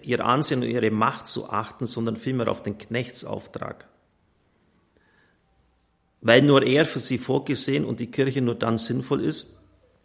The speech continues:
und ihrem göttlichen Auftrag entspricht, wenn sie das Lamm ist, das zur Schlachtbank geführt wird. Nach dem vierten Gottesknechtslied geht es nicht darum, etwas zu gelten,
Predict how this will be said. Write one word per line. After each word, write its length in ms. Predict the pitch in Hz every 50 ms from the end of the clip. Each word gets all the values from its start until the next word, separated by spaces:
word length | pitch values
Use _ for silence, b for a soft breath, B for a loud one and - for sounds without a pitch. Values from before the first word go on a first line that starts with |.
| _ _ -
und 160 | - 139 113 117
ihrem 220 | 131 131 127 -
göttlichen 380 | - 127 127 131 135 107 113 120
Auftrag 520 | - 104 120 123 - - 113 110 110 -
entspricht, 600 | 107 101 - - - 147 131 131 131 - - -
wenn 120 | - 117 117
sie 140 | 110 110 101
das 220 | 117 107 - -
Lamm 340 | 110 104 101 107 139 - -
ist, 180 | 127 104 -
das 140 | - 101 -
zur 140 | - 110 101
Schlachtbank 600 | - - 107 104 107 - - - - 104 101 98
geführt 460 | - - - - - - - - -
wird. 240 | - - - - - _ _ _ _ _ _ _ _ _ _ _ _ _ _ b b b b b b b b b b
Nach 140 | - 113 120
dem 160 | 123 147 131
vierten 280 | - - 175 165 190 170 - - -
Gottesknechtslied 880 | 143 147 143 - 156 - - - 156 156 139 - - - 156 151 -
geht 160 | - 139 139 127
es 160 | 135 - -
nicht 240 | 139 147 143 - -
darum, 260 | 110 117 120 135 131
etwas 380 | 120 113 - 123 113 - -
zu 120 | - - 98
gelten, 560 | - 101 95 107 123 - - - 156 165 165